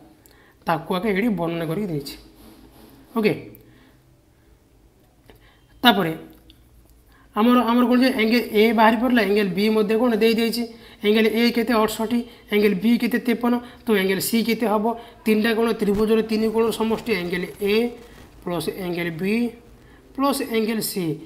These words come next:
ଇଜ୍ ଇକ୍ୱାଲ୍ କେତେ? ଶହେ ଅଶୀ ଡିଗ୍ରୀ। ଆଙ୍ଗେଲ ଏ କେତେ? ଅଠଷଠି ଡିଗ୍ରୀ। ଆଙ୍ଗେଲ ବି କେତେ? ତେପନ। ଆଙ୍ଗେଲ ସି କେତେ? ଜଣା ନାହିଁ।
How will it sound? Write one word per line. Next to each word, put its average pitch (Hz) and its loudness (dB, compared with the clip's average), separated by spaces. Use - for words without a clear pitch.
ଇଜ୍ 175 -6
ଇକ୍ୱାଲ୍ 175 -6
କେତେ? 165 -4
ଶହେ 165 -4
ଅଶୀ 220 -4
ଡିଗ୍ରୀ। 156 -2
ଆଙ୍ଗେଲ 208 2
ଏ 226 0
କେତେ? 233 0
ଅଠଷଠି 190 -4
ଡିଗ୍ରୀ। 208 0
ଆଙ୍ଗେଲ 196 2
ବି 214 2
କେତେ? 220 2
ତେପନ। 214 0
ଆଙ୍ଗେଲ 190 0
ସି - -2
କେତେ? 214 0
ଜଣା 196 -2
ନାହିଁ। 214 2